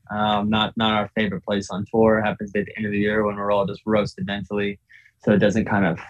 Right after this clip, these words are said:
help your cause, but, um, there's just so much money that was pumping out of there. So it's big for our tour. Um, but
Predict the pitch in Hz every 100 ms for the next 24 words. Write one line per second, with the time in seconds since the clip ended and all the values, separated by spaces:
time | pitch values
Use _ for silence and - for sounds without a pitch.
0 | - 110 110 101 92 104 104 104 101 -
1 | _ 98 95 - _ 95 92 92 98 95
2 | 113 - 107 98 110 107 104 104 104 -
3 | 117 98 104 104 104 107 107 101 98 98
4 | - 104 95 107 98 - 113 123 127 _
5 | _ _ - 107 104 104 104 98 95 92
6 | 87